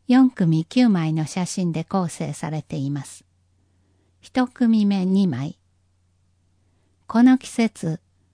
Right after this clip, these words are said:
所沢の豊かな自然を守る活動が行われました。一月十一日土曜は、白地区の平地林で、約五十人の参加者が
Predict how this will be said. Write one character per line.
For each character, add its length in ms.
所 400
沢 340
の 200
豊 320
か 160
な 80
自 240
然 320
を 80
守 320
る 80
活 400
動 220
が 260
行 140
わ 340
れ 100
ま 160
し 140
た。 180
一 260
月 380
十 240
一 280
日 360
土 180
曜 340
は、 300
白 340
地 140
区 160
の 240
平 240
地 260
林 300
で、 180
約 360
五 200
十 260
人 280
の 120
参 300
加 140
者 220
が 220